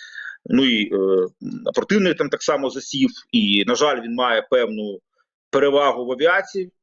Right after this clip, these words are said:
Ми про це чули. Вони активно використовують армійську авіацію, активно використовують і тактичну авіацію із, е, керованими авіаційними бомбами. Е, тобто нам доведеться там дуже поступово працювати, якраз вибивати,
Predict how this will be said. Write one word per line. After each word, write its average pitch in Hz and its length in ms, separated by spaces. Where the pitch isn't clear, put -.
Ми 226 280
про - 100
це - 120
чули. 180 360
Вони 110 140
активно 117 300
використовують 107 440
армійську 165 400
авіацію, 135 480
активно 117 280
використовують 104 800
і - 20
тактичну 208 380
авіацію 139 480
із, 113 420
е, 110 500
керованими 120 540
авіаційними 113 440
бомбами. 101 420
Е, 98 320
тобто 113 180
нам 165 300
доведеться 143 720
там 127 180
дуже 123 200
поступово 127 600
працювати, 165 600
якраз 123 560
вибивати, 123 600